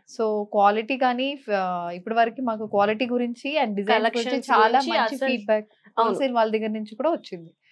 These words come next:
Speaker 2: So, చూసిన వాళ్ళకైతే శారీ క్వాలిటీ
Speaker 1: మ్మ్.
Speaker 2: చూసిన వాళ్ళకి అర్థమవుతుంది.
Speaker 1: అర్థమవుతుంది, యా. So, మల్మల్స్ అయినా ఏదైనా ఎనీథింగ్, ఆ, అన్ని
Speaker 2: అవును.
Speaker 1: హోల్‌సేల్ ఇస్తున్నాం.
Speaker 2: హోల్‌సేల్.
Speaker 1: యా.
Speaker 2: So, ఈ వీడియోలో ఏం చూపిస్తున్నారు?
Speaker 1: ఈ వీడియోలో మనం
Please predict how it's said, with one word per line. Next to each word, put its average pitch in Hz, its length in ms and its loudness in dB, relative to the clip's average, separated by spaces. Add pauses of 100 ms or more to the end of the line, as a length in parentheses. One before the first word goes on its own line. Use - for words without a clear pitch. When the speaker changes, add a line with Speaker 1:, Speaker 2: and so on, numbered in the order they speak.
(100)
Speaker 2:
So, 359 80 2
చూసిన 359 540 0
వాళ్ళకైతే 302 680 0
శారీ 247 320 -2
క్వాలిటీ 240 460 -2
Speaker 1:
మ్మ్. 262 120 -8
Speaker 2:
చూసిన 240 220 -8
వాళ్ళకి 220 240 4
అర్థమవుతుంది. 202 500 4
Speaker 1:
అర్థమవుతుంది, 170 640 -8
యా. 165 80 -12 (720)
So, 220 60 -4
మల్మల్స్ 214 460 2
అయినా 233 140 0
ఏదైనా 247 520 2
ఎనీథింగ్, 240 760 -4
ఆ, 165 460 -12 (180)
అన్ని 247 220 -2
Speaker 2:
అవును. 233 140 2
Speaker 1:
హోల్‌సేల్ 247 380 2
ఇస్తున్నాం. 185 400 -10
Speaker 2:
హోల్‌సేల్. 202 440 -2
Speaker 1:
యా. 156 100 -14 (1040)
Speaker 2:
So, 349 100 2
ఈ 320 200 4
వీడియోలో 330 320 4
ఏం 294 100 0
చూపిస్తున్నారు? 254 640 -10
Speaker 1:
ఈ 262 100 0
వీడియోలో 269 360 4
మనం 254 220 -2